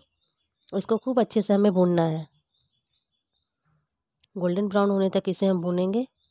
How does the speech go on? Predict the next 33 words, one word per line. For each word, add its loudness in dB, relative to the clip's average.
और -6
भून, -2
इस -2
सब्ज़ी 0
का 2
जैसा 2
कि -2
नाम 4
है 2
कि 2
भुना 2
मसाला, 0
तो 0
इसको -2
हमें 0
भूनना 4
बहुत 2
है, -2
तभी 0
इसका -2
टेस्ट -4
अच्छा -4
आएगा। -4
और 0
ये 4
टमाटर 0
भी 2
मैंने 0
तीन -2
काट 0
के -2
रखे -2
हुए -2